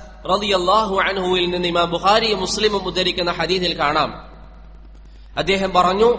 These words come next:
"ഉമിർന അൻ നസ്ജുദ അലാ സബ്അതി അഅദും." ഏഴ് അവയവങ്ങളിൽ സുജൂദ് ചെയ്യാൻ നബി സല്ലല്ലാഹു അലൈഹി വസല്ലം നമ്മോട് കൽപ്പിച്ചു. ഏതൊക്കെയാണ്? അലൽ ജബ്ഹ, ഒന്ന് നെറ്റിയാണ്.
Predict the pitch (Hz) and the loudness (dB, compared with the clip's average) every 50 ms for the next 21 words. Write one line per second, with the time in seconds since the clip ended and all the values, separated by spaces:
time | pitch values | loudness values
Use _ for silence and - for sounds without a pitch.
0 | - - - - - - - 180 190 202 233 254 254 226 208 202 196 185 180 170 | -2 -10 -12 -12 -14 -8 -2 -2 0 2 2 2 2 0 0 2 4 4 4 4
1 | - 190 190 190 196 220 226 - - 190 202 190 196 180 151 170 185 180 180 175 | 2 -2 -2 0 -2 -2 -2 -2 -2 -2 0 2 2 2 4 2 2 2 2 2
2 | 170 170 - - - 247 247 202 208 185 175 214 254 240 - 226 208 - 185 202 | 2 0 -2 0 0 0 2 2 2 2 4 2 2 0 0 -4 -2 0 2 2
3 | 170 165 170 165 170 185 175 156 123 113 - - - - - - - - - - | 2 2 0 0 0 -2 -2 -2 -4 -8 -12 -14 -18 -20 -20 -20 -20 -20 -20 -10
4 | - 156 175 196 214 233 247 254 262 269 269 247 - - - - - - - - | -4 0 2 4 4 6 4 4 4 4 2 2 0 -4 -8 -12 -12 -14 -4 0
5 | 165 165 180 214 233 247 240 240 214 208 208 202 196 190 185 - - 180 170 196 | 0 2 2 2 2 2 2 0 0 0 0 -2 -2 -2 -4 -6 -6 -6 -4 -4
6 | 233 240 240 240 - 202 180 180 175 175 185 233 254 240 - - 185 190 196 190 | -2 -2 -2 -2 -2 -2 -2 0 0 2 2 2 0 -2 -6 -8 -8 -6 -6 -4
7 | - 196 190 185 175 170 185 196 196 180 180 170 147 175 185 196 185 175 165 170 | -2 -2 -2 -2 -2 0 0 0 0 2 0 0 0 0 -2 -2 -2 0 -2 0
8 | 165 - 180 175 175 170 165 165 160 165 165 165 165 165 156 160 151 151 - 156 | 0 0 -2 -2 -2 -2 -2 -2 0 0 0 0 0 0 0 -2 -2 -6 -6 -6
9 | - 131 180 190 208 - 208 202 175 165 156 151 151 147 - - - - - - | -4 -2 -2 -2 0 0 0 0 0 0 0 -2 -6 -8 -10 -16 -18 -20 -20 -20
10 | - - - - - - - - - - - - - - - - - - - 120 | -20 -20 -20 -20 -20 -20 -20 -20 -20 -20 -20 -20 -20 -20 -20 -20 -20 -12 -2 0
11 | 156 190 196 196 185 180 170 160 208 226 214 180 170 160 160 160 180 202 208 - | 0 2 4 2 2 2 0 0 0 0 2 2 0 0 0 0 0 0 -2 -6
12 | - - - - - - - - - - - 170 196 202 202 196 175 - - 208 | -12 -14 -14 -16 -16 -18 -20 -20 -20 -6 -6 -2 -2 0 -2 -2 -4 0 2 2
13 | 202 175 143 120 104 - - - - | 2 4 2 0 -2 -6 -12 -16 -18